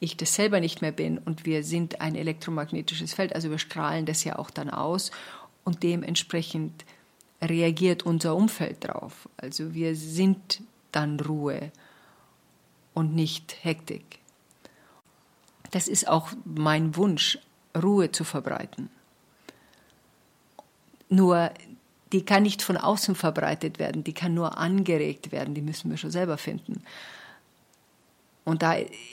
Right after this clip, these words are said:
ist auch die große Herausforderung bei der spirituellen Praxis, dass wir unsere wirklich eigene erforschen. Ich habe gerade eine E-Mail bekommen von jemandem, der geschrieben hat, er hat jetzt so und so gefunden und so und so ist das einzig Richtige und,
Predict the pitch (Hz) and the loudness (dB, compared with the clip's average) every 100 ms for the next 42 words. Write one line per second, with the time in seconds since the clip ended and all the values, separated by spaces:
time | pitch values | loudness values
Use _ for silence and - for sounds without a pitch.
0 | 151 175 - - 214 - 220 226 262 254 | -6 0 2 4 2 2 2 4 4 4
1 | 202 190 220 - 185 185 180 170 170 - | 6 4 2 0 0 0 0 0 -2 -2
2 | 180 175 - 165 165 190 240 - - - | -4 -4 -4 -4 -4 -4 -4 -2 -4 -2
3 | - - - - _ 196 - 233 208 202 | -4 -6 -14 -20 _ 4 6 8 6 6
4 | 196 185 180 170 180 233 - 226 - - | 4 4 2 0 0 0 0 -2 -2 -4
5 | 156 160 185 175 151 139 - 147 - - | 0 0 0 -2 -2 -4 -6 -8 -10 -10
6 | 156 - - 160 _ _ _ - - - | -10 -12 -12 -16 _ _ _ -20 -20 -20
7 | - 170 - 160 147 - 156 175 208 190 | -12 -12 -4 -4 -4 -6 -2 2 4 4
8 | 170 170 170 156 160 - - - - - | 2 -2 -2 -2 -2 -4 -6 -16 -18 -8
9 | 160 156 160 160 156 156 160 151 160 - | -4 -2 -2 -2 -2 -4 -4 -6 -6 -4
10 | 165 160 151 156 151 156 156 160 156 - | -4 -4 -6 -6 -6 -6 -6 -6 -8 -10
11 | - - - - - - _ _ _ _ | -16 -16 -20 -20 -20 -20 _ _ _ _
12 | - 165 170 170 196 208 202 - 190 180 | -8 -2 0 2 2 2 0 0 0 0
13 | 180 165 165 165 160 165 165 175 170 160 | -2 -2 -2 0 0 -2 -2 -2 -2 -2
14 | - 170 202 202 - 185 180 175 170 - | -2 0 -2 -2 -4 0 4 4 4 0
15 | 165 165 165 | -2 -4 -6